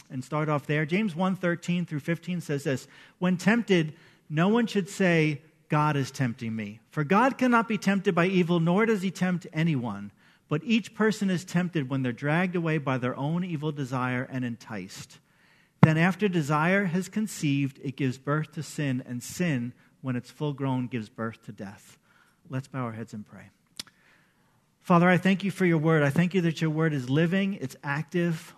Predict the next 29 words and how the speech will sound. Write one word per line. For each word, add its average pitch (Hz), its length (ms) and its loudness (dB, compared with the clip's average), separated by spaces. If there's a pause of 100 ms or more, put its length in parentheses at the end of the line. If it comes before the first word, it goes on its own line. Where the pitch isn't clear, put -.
Lord, 143 320 -4
it 127 140 -6
speaks - 520 -6
to 110 200 -12
us. - 460 -18 (880)
And 139 120 2
Holy 190 300 4
Spirit 196 340 4
of 160 140 2
God, 165 240 4
I 151 140 2
pray 180 260 2
that 175 140 0
you 185 100 0
would 175 160 0
speak - 380 -6
to 190 160 -2
us 180 180 0
this 151 180 -6
morning. 185 320 0
God, 165 240 2
we 170 120 2
need 180 260 0
to 175 80 -4
be 143 160 -2
changed 170 500 -4
by 139 140 -2
your 135 140 0
word. 170 440 -2